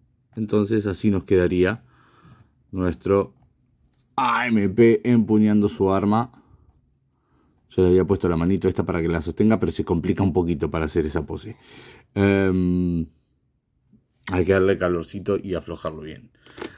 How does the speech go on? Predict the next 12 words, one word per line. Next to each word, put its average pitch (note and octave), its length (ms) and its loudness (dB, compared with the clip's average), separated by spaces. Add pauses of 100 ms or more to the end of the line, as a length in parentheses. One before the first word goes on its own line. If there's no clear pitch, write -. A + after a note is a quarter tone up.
(120)
Bien, A#2 340 0 (560)
entonces, B2 540 0
esto B2+ 200 -2
hay A2+ 120 2
que G#2 80 0
ponerlo G2+ 380 0
un F2 80 -8
cachito - 340 -14
así - 180 -14
más A#2 160 -8
de A#2 100 -8
costado. - 600 -16